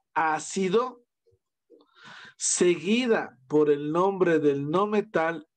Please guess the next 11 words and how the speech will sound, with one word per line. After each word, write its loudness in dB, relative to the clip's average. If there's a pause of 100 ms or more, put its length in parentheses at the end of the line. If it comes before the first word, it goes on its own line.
(140)
acabado -2
en -4
hídrico. 0 (3500)
Entonces, 0
mire, 0 (580)
como 2
este 2
es -6
fluoruro 4
de 2
hidrógeno, 0